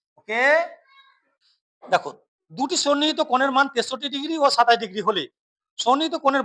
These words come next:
বহিস্থ বাহু দুটির অবস্থান কিরূপ হবে? অর্থাৎ তেষট্টি আর সাতাশ যোগ করলে কত হচ্ছে দেখো তো? তেষট্টি আর সাতাশ ডিগ্রি,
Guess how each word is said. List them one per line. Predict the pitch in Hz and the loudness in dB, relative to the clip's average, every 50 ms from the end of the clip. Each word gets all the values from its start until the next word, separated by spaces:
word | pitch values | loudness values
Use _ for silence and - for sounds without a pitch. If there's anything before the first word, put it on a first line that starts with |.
| 190 240 | 2 4
বহিস্থ | 240 277 294 - - - 403 294 | 4 4 4 0 -2 -4 2 6
বাহু | 254 247 262 | 6 6 6
দুটির | 262 269 254 240 233 | 4 2 4 4 4
অবস্থান | 247 - - 254 240 233 | 4 2 -4 -4 -6 -6
কিরূপ | - 233 240 185 220 | -10 -12 -2 0 0
হবে? | 185 175 185 185 _ _ _ _ _ _ _ - | 0 0 -4 -12 _ _ _ _ _ _ _ -12
অর্থাৎ | 190 - 240 196 - - - _ - | -10 -10 -10 -12 -12 -14 -18 _ -2
তেষট্টি | 254 247 - 320 339 330 - 320 294 | -2 0 0 0 -6 -6 -2 0 0
আর | - - - | 0 2 2
সাতাশ | 247 240 269 240 190 165 | 2 4 4 4 2 2
যোগ | 233 240 | -8 -6
করলে | - 247 247 247 | -6 -6 -4 -4
কত | 240 233 | -4 -4
হচ্ছে | 233 233 233 226 | -6 -4 -4 -6
দেখো | 226 233 - 240 | -6 -6 -6 -2
তো? | 240 240 240 240 247 - _ _ _ _ _ _ _ _ _ _ _ _ _ _ _ _ - | 0 2 2 2 0 -4 _ _ _ _ _ _ _ _ _ _ _ _ _ _ _ _ -12
তেষট্টি | 202 208 202 - - 233 233 233 233 - 233 233 233 233 240 240 226 | -10 -10 -10 -8 -8 -8 -8 -8 _ -14 -12 -12 -10 -10 -4 0 0
আর | 214 214 - - | 0 0 -2 -8
সাতাশ | - 185 190 - 220 220 202 220 | -6 -6 -4 -4 -4 -6 -6 -8
ডিগ্রি, | 202 214 208 220 220 | -14 -12 -10 -8 -8